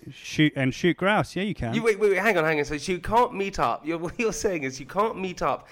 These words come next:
Speaker 2: as a group of six, but you can.
Speaker 1: What I'm saying is, what I'm saying is,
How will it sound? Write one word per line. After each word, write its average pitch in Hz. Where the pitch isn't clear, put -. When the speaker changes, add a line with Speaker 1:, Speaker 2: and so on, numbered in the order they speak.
Speaker 2:
as 151
a 151
group 185
of 160
six, -
but 156
you 160
can. 180
Speaker 1:
What 226
I'm 247
saying 214
is, 156
what 175
I'm 190
saying 180
is, 147